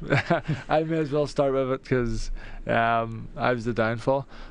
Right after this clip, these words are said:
But, uh, we played, uh, obviously the, the new team, the new franchise in the, in the, the league. So it's Oklahoma.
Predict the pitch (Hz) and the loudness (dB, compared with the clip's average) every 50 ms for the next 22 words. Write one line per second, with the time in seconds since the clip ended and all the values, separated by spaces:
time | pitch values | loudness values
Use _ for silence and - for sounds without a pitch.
0 | - - - 131 131 131 - - - 127 123 120 120 120 120 120 135 127 - 160 | -4 0 2 2 2 2 0 -2 0 2 2 2 2 2 0 -2 -2 -2 0 0
1 | 156 151 147 139 117 113 123 123 - - 57 - 95 117 113 120 - - 120 113 | 2 2 2 0 -2 -4 -6 -6 -4 -4 -4 -2 0 0 0 -2 -2 0 0 2
2 | 113 110 104 113 110 107 107 107 107 104 110 113 113 117 123 123 - 135 135 131 | 2 2 2 2 2 2 2 2 0 0 -2 -2 0 0 0 0 2 0 0 0
3 | 127 117 - - 123 120 127 127 - - 120 110 110 107 - 117 117 117 107 110 | -2 -8 -8 -6 -2 0 0 0 2 2 0 0 0 0 2 2 2 2 0 -4
4 | 110 113 - - - - - - 113 113 113 110 110 110 110 107 107 110 104 104 | -6 -8 -8 -12 -16 -14 -8 -4 -2 0 0 0 0 2 2 2 2 2 0 0
5 | 104 101 110 110 110 - - - - - - - - - - - 120 113 110 - | 0 0 0 -2 -4 -8 -12 -14 -12 -12 -12 -12 -10 -6 -2 2 2 2 2 2
6 | 120 113 - 120 107 104 104 107 113 113 - | 0 -2 0 0 -2 -2 -2 -4 -4 -6 -6